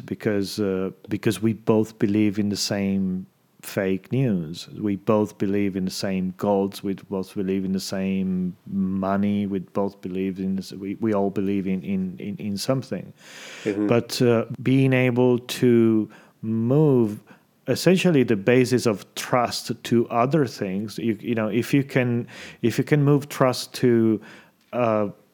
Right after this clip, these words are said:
Speaker 1: digital certificate, to a digi-, digital contract that exists, uh, in a blockchain somewhere, suddenly we don't need to believe the same thing. We can believe the entirely different thing and trust each other anyway.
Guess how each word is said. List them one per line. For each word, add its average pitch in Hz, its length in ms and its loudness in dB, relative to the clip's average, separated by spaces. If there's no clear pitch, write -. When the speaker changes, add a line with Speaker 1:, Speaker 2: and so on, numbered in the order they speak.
Speaker 1:
digital 110 800 0
certificate, 107 720 -4
to 110 100 0
a 107 40 0
digi-, 110 400 -4
digital 123 440 0
contract 117 720 -2
that 101 160 0
exists, 101 640 -2
uh, 98 400 0
in 101 200 -4
a 92 120 -4
blockchain 104 680 -2
somewhere, 101 420 -8
suddenly 104 600 0
we 101 160 -2
don't 127 160 0
need 127 200 2
to 117 60 2
believe 95 300 -2
the 95 80 0
same 95 300 -4
thing. 101 280 -4
We 107 80 -4
can 107 120 -6
believe 113 300 0
the 104 80 -6
entirely 107 420 -4
different 98 320 -4
thing 104 140 -4
and 98 120 -2
trust 135 240 -2
each 110 160 -4
other 104 220 -4
anyway. 104 460 -2